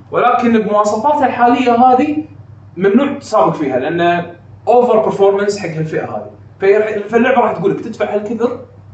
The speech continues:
كرنسي على أساس إنها تسوي داون تون حق السيارة عشان تدش تسابق فيها هالفئة هذه.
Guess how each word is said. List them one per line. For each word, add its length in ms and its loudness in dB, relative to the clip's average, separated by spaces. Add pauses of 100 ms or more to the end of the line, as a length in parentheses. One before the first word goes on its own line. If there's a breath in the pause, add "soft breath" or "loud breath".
(300)
كرنسي 400 0
على 100 -4
أساس 280 -2
إنها 160 -2
تسوي 260 2
داون 260 0
تون 200 -2
حق 60 -6
السيارة 520 -4
عشان 260 -16
تدش 200 -18
تسابق 380 -4
فيها 200 -4
هالفئة 240 -8
هذه. 240 -14